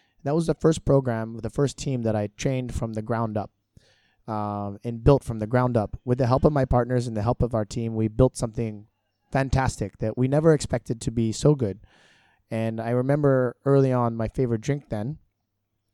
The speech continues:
was, uh, a bottle that I frickin' wish that I kept a few, 'cause I was recently looking it up online and it cost us too much. <laughs> But it was, uh,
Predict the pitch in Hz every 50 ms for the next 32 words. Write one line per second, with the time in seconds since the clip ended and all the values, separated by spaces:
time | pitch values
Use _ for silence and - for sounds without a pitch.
0 | _ _ - 120 110 107 107 107 104 101 - 107 107 107 101 104 113 113 113 120
1 | 135 139 131 107 98 95 92 - - - 131 - - - 127 110 101 104 117 123
2 | - - - 110 101 98 98 104 - _ _ - - - - 131 - - - -
3 | - 104 101 98 98 - _ - _ _ _ _ - - 110 117 113 110 113 107
4 | 104 127 139 143 - - 139 123 120 113 113 123 - - 117 113 110 113 113 -
5 | - 107 104 104 107 113 120 113 107 101 98 - - 123 113 - - - - -
6 | 131 113 110 101 - - - - - - _ _ _ _ _ _ _ _ _ _
7 | _ _ _ _ _ _ _ - 117 117 120 120 120 117 110 117 113 110 107 104
8 | 104